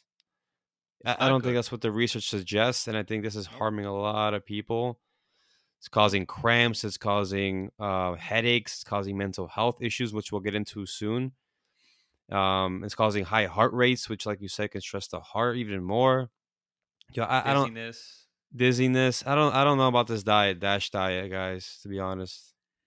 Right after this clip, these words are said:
Speaker 2: Yeah, um, I honestly, I never recommend this diet because it, it's just silly. Um, so what this diet actually is doing is actually the opposite. It's actually raising your blood pressure, guys, because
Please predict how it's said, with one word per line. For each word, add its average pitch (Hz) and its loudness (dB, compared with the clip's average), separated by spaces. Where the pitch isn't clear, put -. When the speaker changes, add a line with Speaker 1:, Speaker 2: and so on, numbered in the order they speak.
Speaker 2:
Yeah, 107 -2
um, 110 -4
I 123 0
honestly, 131 -2
I 113 -2
never 120 -2
recommend 104 -8
this 107 -8
diet 101 -2
because 95 -10
it, 101 -12
it's - -16
just - -16
silly. 92 -10
Um, 92 -8
so 135 -4
what 131 -4
this 185 -10
diet 220 -2
actually 147 -4
is 117 -8
doing 113 -4
is 104 -10
actually 110 -6
the 95 -4
opposite. 104 -6
It's 131 -16
actually 165 -6
raising 151 -6
your 127 -8
blood 101 -6
pressure, 95 -12
guys, 90 -10
because 131 -8